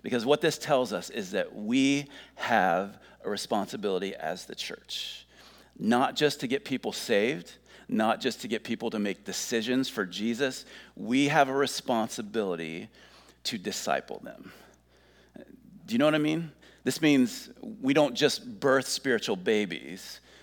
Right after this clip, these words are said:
We now have, like, some, some spiritual parenting to do. Like, we are responsible to help them grow in their faith until they become mature young adults and mature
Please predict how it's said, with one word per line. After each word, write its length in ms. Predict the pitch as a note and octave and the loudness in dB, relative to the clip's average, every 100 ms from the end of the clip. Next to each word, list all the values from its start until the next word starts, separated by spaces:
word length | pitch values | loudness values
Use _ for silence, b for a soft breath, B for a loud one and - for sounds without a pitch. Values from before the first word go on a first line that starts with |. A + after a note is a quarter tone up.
| B | B
We 280 | G#2 C3+ D3+ | -4 0 4
now 300 | B2+ B2 A#2 | 4 6 4
have, 520 | A#2+ A2+ G#2 G2 F#2 | 4 6 6 2 0
like, 160 | F#2+ - | 0 0
some, 320 | - G#2+ F#2+ - | -4 -4 -6 -6
some 460 | - A#2 G#2+ G2 B B B | -4 -2 -2 -4 B B B
spiritual 640 | - - - D3+ D3 B2+ | -10 -6 2 4 4 0
parenting 800 | - - - C#3 A#2 G#2 G2+ F2 | -4 -6 2 4 4 2 -2 -4
to 120 | - - | -6 -10
do. 320 | G2 F2+ - - b b b b b b - | -10 -10 -14 -20 b b b b b b -8
Like, 320 | - G#2+ G2+ G2+ | 2 2 2 -2
we 280 | A2+ C#3 | 2 4
are 120 | A#2+ A#2+ | 6 4
responsible 520 | A2+ - A2+ - A2+ | 2 0 0 0 -2
to 80 | G2 | -2
help 260 | - A2 | -2 -2
them 220 | - G2+ | -2 -4
grow 520 | G2 - A#2+ A#2+ A#2 A2+ | -4 -4 0 4 4 2
in 340 | A2+ A2 G2+ F#2+ | -2 -2 -2 -2
their 280 | G#2 F#2+ | -2 -2
faith 640 | F2 - - F#2+ F#2 G#2 - B B - | -4 -12 -4 -2 -2 -6 -14 B B -10
until 320 | G#2 - A2+ | -8 -4 0
they 100 | A2+ | 0
become 420 | G#2 - A#2+ G#2+ | -2 -4 -2 0
mature 600 | F#2+ - C#3+ C3+ A2+ F#2+ B B B - | 0 -2 0 2 4 2 B B B -14
young 320 | F#2 A#2 A2+ | -2 2 2
adults 640 | G2+ A#2 G#2 F2+ - - | 4 6 6 4 -4 -12
and 240 | - G#2+ G#2 | -6 -2 0
mature 560 | G2 - C3 A#2 G#2 | 0 -2 0 0 0